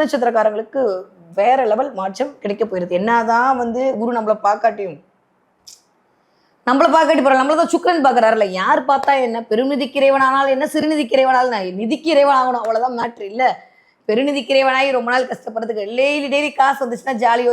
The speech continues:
ஜில்கானா தானே. அதனால இந்த தடவை சுக்கிரன் பார்க்கறாருன்றதே ஒரு அப்பாடி. எனக்கு யாரை பார்த்தா என்ன, ஏதாவது ஒண்ணு கொடுங்க, எனக்கு மாசம்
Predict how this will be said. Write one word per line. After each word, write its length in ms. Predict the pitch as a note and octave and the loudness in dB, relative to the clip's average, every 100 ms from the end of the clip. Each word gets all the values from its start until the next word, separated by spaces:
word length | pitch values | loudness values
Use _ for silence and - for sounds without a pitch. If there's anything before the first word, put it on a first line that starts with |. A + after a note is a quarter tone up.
| G#3+ | -2
ஜில்கானா 340 | A3 A3+ G#3 | -6 -8 -6
தானே. 180 | G3 F3 F3+ | -8 -8 -12
அதனால 220 | F#3+ A#3+ | -10 -10
இந்த 120 | A3+ | -6
தடவை 160 | B3 B3+ | -6 -6
சுக்கிரன் 360 | C#4+ D#4+ D#4 A#3 | -8 -6 -4 0
பார்க்கறாருன்றதே 640 | A3+ A#3 A#3 A#3 G#3+ B3 C4 | 0 2 0 0 -2 0 0
ஒரு 140 | G3+ F#3 E3 C#3+ _ _ _ _ _ - _ A3+ | -2 -4 -6 -8 _ _ _ _ _ -20 _ -2
அப்பாடி. 640 | A#3 A#3 G3 F#3 F#3+ A#3 - _ _ _ _ _ _ _ _ F#3 | 2 2 2 2 0 -2 -6 _ _ _ _ _ _ _ _ -10
எனக்கு 180 | G3 F#3+ | -8 -6
யாரை 320 | F3 F#3+ A#3 - | -2 0 0 0
பார்த்தா 340 | G#3+ A#3 B3 G#3 | -2 0 -2 -2
என்ன, 200 | G#3 G3+ | -6 -10
ஏதாவது 340 | E3 E3+ A#3 B3+ | -10 -8 -4 -4
ஒண்ணு 180 | B3 - | -6 -8
கொடுங்க, 260 | G#3+ B3 | -6 -4
எனக்கு 240 | G3 F3+ F3+ | -4 -4 -8
மாசம் 540 | E3+ F3 A3 C4+ A#3+ | -6 -2 -2 0 0